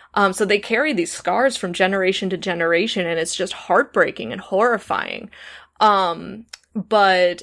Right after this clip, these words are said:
I would try, I would actually recommend reading the book. Um, they had, with the three sections, they each,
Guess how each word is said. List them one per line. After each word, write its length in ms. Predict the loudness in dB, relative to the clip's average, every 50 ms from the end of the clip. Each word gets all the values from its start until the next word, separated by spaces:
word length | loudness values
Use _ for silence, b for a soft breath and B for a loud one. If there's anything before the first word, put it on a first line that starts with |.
| -6 _ -2
I 240 | 0 0 0 0
would 420 | 0 0 -2 -2 -4 -4 -8 -12 -14
try, 480 | -12 -6 -4 0 0 2 2 2 0 2
I 180 | 2 2 2
would 140 | 2 2 2
actually 300 | 2 2 2 0 -4 -4
recommend 480 | -2 -2 -2 -2 -2 -4 -4 -4 -4 -6
reading 460 | -6 -6 -6 -4 -4 -4 -4 -4 -4
the 80 | -6 -6
book. 520 | -6 -4 -2 -2 -2 -2 -6 -10 -16 -20 B B B B B B B _
Um, 400 | 2 2 4 4 2 0 -2 -8 -12 -14 -14
they 220 | 0 4 4 4 4
had, 500 | 2 0 -2 0 -2 -2 -4 -6 -8 -8 -6
with 220 | -2 -2 -2 -2
the 80 | -2 -4
three 240 | -4 -2 -2 -2 0
sections, 400 | 0 -2 -2 -2 -2 -6 -2 2
they 140 | 2 2
each, 460 | 2 2 0 -4 -4 -4 -6 -8 -8